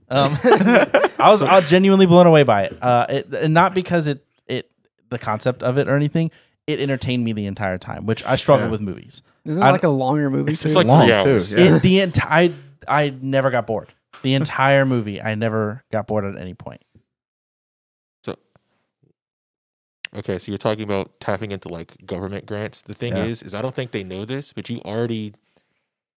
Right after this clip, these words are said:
Speaker 4: you already had a whole tournament, like,
Speaker 3: <laughs>
Speaker 4: planned,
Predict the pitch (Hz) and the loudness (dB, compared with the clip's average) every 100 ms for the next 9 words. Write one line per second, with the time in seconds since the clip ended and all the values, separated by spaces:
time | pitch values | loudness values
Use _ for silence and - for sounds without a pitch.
0 | - 143 - 135 139 120 131 117 95 - | -8 -6 -2 -2 -2 -4 -4 -4 -4 -6
1 | 117 110 - - 110 98 85 73 _ _ | -4 -4 -8 -12 -10 -10 -14 -18 _ _
2 | _ _ - 101 98 92 - _ _ - | _ _ -12 -10 -10 -12 -18 _ _ -12
3 | - - - 277 - - 123 127 131 131 | -12 -12 -12 -12 -12 -4 -2 -2 -2 -6